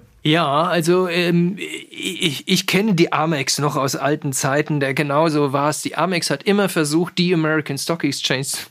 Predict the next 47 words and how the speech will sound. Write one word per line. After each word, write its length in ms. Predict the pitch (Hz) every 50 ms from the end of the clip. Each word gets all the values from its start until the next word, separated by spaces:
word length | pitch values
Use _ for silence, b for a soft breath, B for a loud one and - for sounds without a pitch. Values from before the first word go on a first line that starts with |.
| - - -
werden. 380 | 156 156 - - - 180 - -
<laughs> 80 | -
Und 200 | 415 - - -
das 220 | - 220 - - -
hat 220 | 214 196 - - -
einfach 380 | - - - - - - - - -
nie 180 | 180 175 180
funktioniert. 920 | 175 - - 160 160 156 151 - - 139 135 127 127 135 147 156 156 - B B B B B B -
Und 160 | - 226 190 -
so 220 | - 165 156 127
wie 120 | 156 156
man 160 | 151 147 143 - B B B B 151 B
das 200 | B - 139 135
sieht, 240 | 139 156 170 180 160
hat's 280 | 147 151 143 - - -
auch 220 | 127 117 120 -
mit 140 | - 156 151
dem 100 | 147 139
E 100 | 139 143 139
T 100 | - 135
F 200 | 113 139 170 -
nicht 220 | 180 160 156 - -
geklappt. 520 | 135 131 - - 127 139 143 - - -
Also 180 | 147 127 135 151
nicht 180 | 170 190 -
für 100 | - 139
die 100 | 120 131
Amex, 440 | 131 156 202 220 185 131 107 - -
aber 120 | 139 131
mit 140 | 117 127 127
dem 100 | 139 123
E 100 | 110 123
T 120 | 113 120 113
F 140 | 135 147
sehr 280 | - - - 117 107 98
wohl. 340 | 110 151 160 113 98 98 104
Ich 100 | - -
meine, 220 | - 110 113 120 120
jetzt 540 | 120 117 117 - - - - - - -
hat's 200 | 131 135 - -
zehn 280 | - - - 143 151 151
Billionen 500 | 147 127 123 117 113 120 131 131 120 110
Dollar 260 | 117 113 131 151 143
an 80 | 139 127
E 120 | 131 131
T 160 | 131 - 135
Fs. 260 | - 123 147 160 -